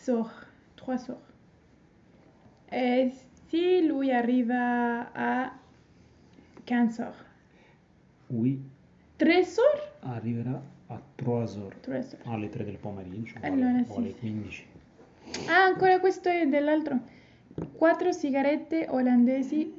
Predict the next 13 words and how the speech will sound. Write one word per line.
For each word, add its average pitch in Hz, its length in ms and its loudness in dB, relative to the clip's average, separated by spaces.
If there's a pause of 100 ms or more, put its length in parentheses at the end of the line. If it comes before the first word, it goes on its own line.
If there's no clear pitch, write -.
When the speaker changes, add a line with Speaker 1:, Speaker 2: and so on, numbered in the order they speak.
(100)
Speaker 1:
quatre 302 380 2 (120)
cigarettes 269 720 0 (160)
Hollandais. 254 520 6 (840)
Speaker 2:
Hollandais, 101 460 -10
oui. 117 220 -12 (460)
Speaker 1:
Tre-, 311 400 2 (760)
tre 285 260 4
guanti 320 560 2
neri, 262 460 2 (220)
trois 277 360 2
gants 339 380 2 (200)
noirs. 240 420 4 (1300)
Speaker 2:
Mhm. 123 140 -8